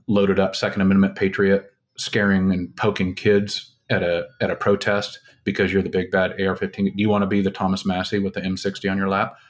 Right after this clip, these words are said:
It's that kind of democracy, which will be no democracy, or it's come with us and be reasonable. I think that we, Democrats and progressives, do not do a good enough job with branding Republicans with the extreme side of their party. It happens to progressives all the time,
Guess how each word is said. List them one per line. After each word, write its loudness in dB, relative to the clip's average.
It's -4
that 0
kind 2
of 2
democracy, 2
which 0
will 2
be -2
no 0
democracy, 0
or 2
it's -2
come 0
with 0
us 0
and -2
be -4
reasonable. -6
I 0
think -2
that -2
we, 4
Democrats 2
and -2
progressives, 0
do 0
not 0
do 4
a 2
good 0
enough -2
job -2
with -2
branding 2
Republicans -4
with 2
the -2
extreme 0
side -2
of -6
their -4
party. -10
It 0
happens 0
to -10
progressives 0
all 2
the -4
time, 0